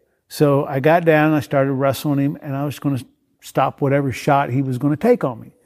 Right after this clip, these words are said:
Well, he hit a low single leg on me, and I'd never seen it. And the way he hit that low single leg is the way that I teach it today. It never changed. It never changed. It never evolved. It, it, it, it, from, from the day he took that shot on me,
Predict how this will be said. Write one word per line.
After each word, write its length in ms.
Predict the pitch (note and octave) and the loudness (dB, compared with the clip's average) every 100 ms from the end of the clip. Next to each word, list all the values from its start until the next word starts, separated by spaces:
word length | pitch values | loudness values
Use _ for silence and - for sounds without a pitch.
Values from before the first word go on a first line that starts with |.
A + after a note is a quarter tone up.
| _ _ _ - - - | _ _ _ -20 -6 2
Well, 120 | E3 | 4
he 240 | F3 A#3+ | 6 6
hit 160 | G#3+ G3+ | 6 4
a 60 | |
low 200 | D#3+ E3 | 4 4
single 360 | E3 G3 F3+ C#3+ | 2 -2 -2 0
leg 220 | A#2+ A2+ | -2 -4
on 140 | G#2 - | -12 -18
me, 120 | - _ _ _ _ _ | -20 _ _ _ _ _
and 140 | D3+ C3+ | -6 -4
I'd 80 | B2+ | -2
never 240 | C3+ D3+ | -2 -4
seen 280 | - D3+ A#2+ | -4 -4 -6
it. 180 | - _ _ _ _ _ _ _ _ _ _ - | -12 _ _ _ _ _ _ _ _ _ _ -4
And 160 | C#3 | -2
the 80 | C#3 | 0
way 240 | C3+ C#3+ D3 | 2 2 4
he 160 | E3+ | 2
hit 200 | E3 F3+ | 0 2
that 160 | F3 E3+ | 0 2
low 140 | E3+ | 0
single 340 | E3 F#3+ E3 C3 | 0 -2 -2 -2
leg 260 | B2+ C3+ | -2 -2
is 160 | C#3 A#2+ | -4 -2
the 100 | C3 | -2
way 380 | B2+ C#3 C3+ C#3+ | 2 4 4 2
that 200 | B2+ B2+ | -2 0
I 120 | D#3 | 0
teach 300 | - C#3 C3+ | 0 -4 -4
it 80 | - | -6
today. 420 | D3+ E3+ - - _ _ - | -4 -4 -8 -16 _ _ -6
It 100 | E3+ | -2
never 220 | F#3 F#3 | -2 -4
changed. 580 | - G3+ E3 - - _ _ _ _ _ _ _ | -8 -10 -12 -16 -20 _ _ _ _ _ _ _
It 160 | - F#3+ | -8 2
never 320 | E3+ F3 F#3 | 4 4 2
changed. 420 | - E3 C3 A#2+ | 0 0 0 -2
It 100 | C3+ | -4
never 260 | C#3+ D3+ E3+ | -4 -2 -2
evolved. 600 | C#3+ C#3 C3 G2 - - _ _ _ | -2 -2 -2 -6 -14 -20 _ _ _
It, 160 | D#3+ E3+ | -6 -4
it, 200 | E3+ E3 | -4 -4
it, 240 | F3 D#3+ E3+ | -4 -2 0
it, 420 | D3+ - - F3+ | 0 0 -14 -4
from, 200 | D3+ C#3+ | -4 -2
from 200 | - C#3 | -4 -2
the 80 | C3 | -2
day 320 | A2+ D3+ F#3 | 2 2 2
he 200 | E3+ G3+ | 0 -2
took 280 | - G3+ - | -2 -2 0
that 180 | E3+ - | -2 -2
shot 300 | F3+ F#3 E3 | -4 -2 -2
on 220 | B2 A#2 | -4 -6
me, 260 | A2+ A#2+ | -10 -10